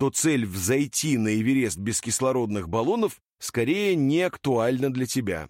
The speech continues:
Ведь, занимаясь покорением Эвереста, ты сильно снижаешь вероятность достижения главной цели.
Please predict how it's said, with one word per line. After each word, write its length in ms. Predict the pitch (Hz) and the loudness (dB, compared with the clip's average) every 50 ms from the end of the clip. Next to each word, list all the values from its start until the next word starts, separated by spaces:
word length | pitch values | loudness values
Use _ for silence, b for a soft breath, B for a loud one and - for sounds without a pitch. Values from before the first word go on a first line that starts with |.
| _ _ _ _ _ _ _ _ - | _ _ _ _ _ _ _ _ -6
Ведь, 340 | 92 107 113 123 147 151 131 | -4 -2 0 2 0 0 0
занимаясь 600 | 120 135 143 151 151 151 143 127 107 98 92 - | 0 0 2 2 2 0 0 0 0 0 -2 -4
покорением 680 | - - 113 - 127 120 120 117 107 101 101 98 98 101 | -4 -6 -2 0 0 0 2 2 0 0 0 0 0 0
Эвереста, 580 | 101 104 127 175 214 214 - - - 113 107 | 0 0 0 0 0 -2 -2 -2 -2 -4 -4
ты 240 | - - 147 170 175 | -2 -2 -4 -2 -2
сильно 540 | - - - - 135 139 151 160 170 175 170 | 0 -2 -2 0 0 0 0 0 0 -2 -2
снижаешь 600 | - - - 135 117 98 101 110 107 104 101 - | -2 -2 -2 -2 0 0 0 2 0 0 0 -2
вероятность 680 | 107 104 104 98 90 90 95 110 - - 156 156 123 | -2 -2 0 0 0 0 -2 -2 -2 -2 -4 -4 -4
достижения 680 | 120 107 92 - - - 95 78 92 98 98 104 110 110 | -4 -4 -6 -6 -4 -6 -4 -2 -2 -2 -2 0 -2 -2
главной 640 | 98 85 82 98 90 85 82 85 82 87 90 87 85 | -4 -4 -4 -2 -2 0 -2 -2 -2 -4 -6 -6 -4
цели. 440 | - - - 92 78 76 71 60 | -4 -4 -4 -4 -4 -4 -6 -10